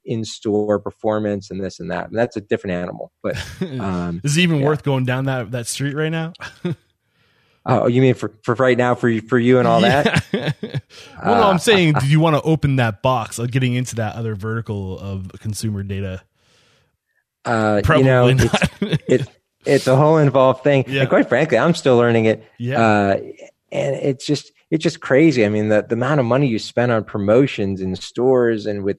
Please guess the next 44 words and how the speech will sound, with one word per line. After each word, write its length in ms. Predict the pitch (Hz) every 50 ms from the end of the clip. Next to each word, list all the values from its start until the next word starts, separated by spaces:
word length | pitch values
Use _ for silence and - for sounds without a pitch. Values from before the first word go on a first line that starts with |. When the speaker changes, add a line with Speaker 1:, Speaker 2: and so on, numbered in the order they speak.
| _ _ -
Speaker 1:
with 140 | 110 107 -
these 160 | 107 101 104
giant 320 | - 120 120 113 107 110
retailers, 720 | 113 117 107 - - 110 95 92 95 98 - - - - _
it's 100 | - -
just, 140 | - _ _ _ _ _ _ _ _ -
it's 160 | 98 - - _ _ _ _
huge 340 | - - 160 180 180 139 127
amounts 320 | 117 113 104 101 95 98
of 140 | 87 80 92
money 420 | 110 127 139 131 107 98 92 90
to 140 | - - 95
try 220 | - 113 104 104
to, 100 | 92 101
like, 260 | 95 95 95 90 _ _ _ _ _ _ _ _ _ _ _ _
you 100 | - 127
know, 120 | 123 120 - _ _ -
'cause 140 | - 147 123 - _ _ _ _ _ _ _ _ _ _ _ _ -
it, 60 | 139 - 185
it's 140 | 151 139 -
crazy. 380 | - - 165 170 175 160 147
Like, 260 | 131 117 113 - - _ _ _ _ _ _ -
like, 180 | 131 127 - 151
you 120 | 185 208
walk 260 | 214 202 175 156 -
down 120 | 139 123 120
the 60 | 113
supermarket 520 | - - 139 - 123 123 117 107 - 110 101
aisle, 260 | 95 95 92 80 78
right? 300 | 82 90 107 - - - _ _ _ _ _ _ _ _ _ _ _ _ -
And 120 | - 123 139
you're 80 | 170
shopping. 440 | 170 - 220 226 220 - - 160 - _ - _ _ _ _ _ _ _ _ _ _ _ -
I 80 | - 190
walk 240 | 190 190 175 156 -
down 80 | 143
the 40 | 135
supermarket 520 | - - 127 - 127 127 123 120 - 135 - -
aisle 280 | 127 135 165 170 139
and, 80 | 123 113
like, 200 | 113 113 110 -
my 100 | 117 113
brain 320 | - - 120 131 151 156
explodes 580 | 135 - - - - 113 104 101 98 92 -